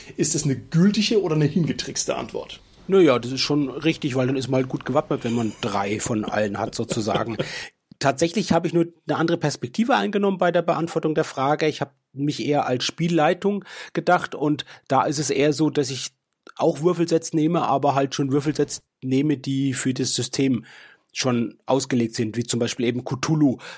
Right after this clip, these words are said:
Speaker 2: Da gibt's so sehr schöne von Pegasus auch so oder auch von anderen Herstellern gibt's wirklich schöne Schalen, so Blechboxen oder so, wo halt schon die Würfel, die man vor allem für das System braucht,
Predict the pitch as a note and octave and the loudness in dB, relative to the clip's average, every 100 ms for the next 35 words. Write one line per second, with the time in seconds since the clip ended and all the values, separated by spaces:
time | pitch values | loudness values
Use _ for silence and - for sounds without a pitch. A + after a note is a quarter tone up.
0 | - A#2 C3+ - C3+ B2+ C3+ - D3+ C#3+ | -4 -2 -2 -2 0 2 0 2 2 2
1 | C3+ C#3 C#3 F3 E3 D3+ C#3+ C3+ B2 C#3 | 0 -2 0 2 2 0 0 -2 -2 0
2 | B2+ A#2+ G#2+ F#2+ F2 - B2+ A2+ D3 C3 | 0 0 -4 -4 -6 -6 -4 -2 0 2
3 | C#3+ D3 C3 C3 B2+ - - C3+ - - | 2 2 2 2 -4 -14 -8 -6 -4 -4
4 | C#3 C#3 - - C#3 C#3+ C3 A#2 - - | -2 0 0 2 4 4 2 0 -2 0
5 | A2+ B2 D#3 D3+ B2+ B2 D3 D3+ - D#3 | 2 4 4 2 0 0 0 0 -2 -4
6 | - D#3 C3 C3+ C3 C#3 B2 C3+ C#3+ C3+ | -2 -4 0 0 2 0 0 2 2 0
7 | C3+ C3 D#3 D#3+ E3 D3 D3 C#3+ B2+ A#2+ | -4 -2 0 2 0 -2 0 0 0 0
8 | C#3+ D3+ C#3+ D#3 - - - - C3 - | 0 0 -2 -2 -4 -6 -10 -8 -4 2
9 | A#3 A3 A3 D3 E3+ | 2 2 0 0 0